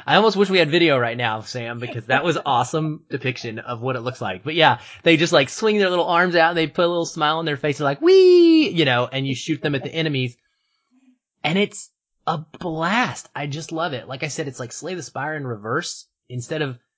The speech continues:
climbing this path of,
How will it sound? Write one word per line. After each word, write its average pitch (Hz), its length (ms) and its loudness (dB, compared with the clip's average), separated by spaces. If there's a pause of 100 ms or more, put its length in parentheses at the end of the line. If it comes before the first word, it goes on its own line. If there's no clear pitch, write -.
(140)
climbing 151 760 -8 (340)
this 123 520 -8 (520)
path 123 500 -8 (120)
of, 110 380 -12